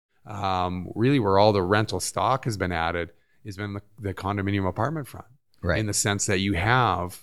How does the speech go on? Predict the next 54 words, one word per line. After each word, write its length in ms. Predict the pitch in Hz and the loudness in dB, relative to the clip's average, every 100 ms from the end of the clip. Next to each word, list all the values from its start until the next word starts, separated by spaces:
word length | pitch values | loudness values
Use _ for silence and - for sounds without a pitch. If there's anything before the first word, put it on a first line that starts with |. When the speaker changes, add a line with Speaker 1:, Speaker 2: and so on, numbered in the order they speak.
| - | -8
Speaker 1:
individual 600 | 107 98 104 101 98 92 | -4 -2 -2 -2 -2 -2
investors 600 | 87 98 131 - 90 87 | 0 0 0 -2 -8 -4
buying, 360 | 90 95 95 | -2 -2 -2
say, 200 | 90 92 | -4 -4
one 200 | 87 92 | -2 -2
or 60 | 98 | -2
two 180 | - 92 | -4 -4
units 400 | 87 104 95 - | -4 -4 -6 -10
and 100 | 92 | -10
they 100 | 87 | -8
rent 240 | 92 90 | -8 -10
them 120 | 90 | -10
out. 260 | 92 120 - _ _ | -6 -6 -8 _ _
Speaker 2:
Yeah. 160 | 90 78 _ _ - | -8 -8 _ _ -12
Speaker 1:
Um, 640 | 95 90 85 85 82 85 87 | -4 -2 0 0 0 -2 -4
and, 260 | 98 92 | -4 -4
and, 240 | 95 92 92 | -4 -4 -4
and, 200 | 95 90 | -4 -4
and 160 | 95 | -4
so 360 | - 98 92 85 - _ _ _ 98 | -2 -2 -2 -6 -18 _ _ _ -6
they 260 | 110 113 | -2 -2
too, 400 | 110 127 156 123 - _ _ _ _ - | 0 0 0 -2 -10 _ _ _ _ -8
I, 180 | 95 92 | -6 -4
I 140 | 92 | -4
think 240 | - 101 98 | -2 -4 -2
are 100 | 95 | 0
gonna 220 | 98 92 | 0 0
be, 380 | 90 92 90 - | 0 0 0 -2
you 100 | 113 | -4
know, 60 | 95 | -4
taking 340 | - 104 95 | -6 -6 -8
a 60 | 92 | -6
closer 360 | 98 98 - | -2 -2 -2
look 200 | 90 107 | -4 -2
at 120 | 123 101 | -4 -2
things 140 | 85 | 2
Speaker 2:
Right. 240 | 82 78 | 2 2
Speaker 1:
given 380 | 104 92 92 90 - - - | -2 -4 -4 -6 -10 -16 -2
that 140 | 95 | 0
Speaker 2:
As 20 | |
Speaker 1:
re-, 60 | 80 | 2
Speaker 2:
you 40 | 92 | 0
Speaker 1:
and 80 | 123 | 2
Speaker 2:
said 220 | 92 76 | 2 2
before, 380 | 76 90 82 73 | 0 0 0 2
yeah. 140 | 78 | 2
Speaker 1:
That's 160 | 147 180 | 4 6
right. 180 | 190 | 6
And 160 | 147 151 | 4 2
also 220 | 196 - | 2 2
given 280 | 170 147 139 | 2 2 2
the 60 | 127 | -2
fact 380 | 143 143 - - | -2 -2 -4 -6
that, 260 | 131 127 | -8 -8